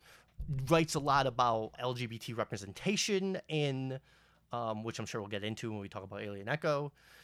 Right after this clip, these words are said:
into, uh, sci-fi,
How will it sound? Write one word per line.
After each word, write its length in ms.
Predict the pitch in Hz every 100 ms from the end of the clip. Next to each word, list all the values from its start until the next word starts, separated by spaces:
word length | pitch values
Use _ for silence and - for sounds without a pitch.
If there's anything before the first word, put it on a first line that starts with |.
| - _ _
into, 1300 | 135 123 120 117 - - 127 113 110 110 107 107 107 -
uh, 80 | 110
sci-fi, 720 | 107 - 123 - 110 101